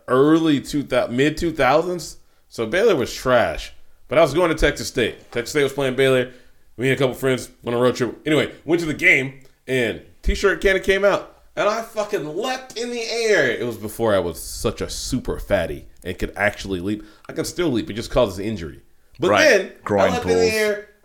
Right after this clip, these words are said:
Speaker 1: I grabbed that shirt, and I gave it to my good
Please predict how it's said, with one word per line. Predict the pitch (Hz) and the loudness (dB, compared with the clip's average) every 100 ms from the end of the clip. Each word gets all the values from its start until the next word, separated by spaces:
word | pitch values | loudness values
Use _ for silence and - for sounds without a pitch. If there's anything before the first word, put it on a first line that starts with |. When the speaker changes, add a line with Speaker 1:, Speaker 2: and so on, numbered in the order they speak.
| 151 | -14
Speaker 1:
I | 151 | -14
grabbed | - 135 185 196 175 170 | -14 -12 -8 -6 -6 -8
that | 175 160 | -12 -14
shirt, | - - - 185 180 - - _ _ _ _ | -12 -14 -12 -12 -12 -14 -18 _ _ _ _
and | 131 135 | -6 -2
I | 135 - - _ _ _ _ | -2 -4 -16 _ _ _ _
gave | 175 160 156 | -4 -2 -2
it | 147 | -4
to | 139 | -4
my | 113 98 - - - - | -2 -4 -8 -20 -20 -6
good | 156 170 - | 0 2 0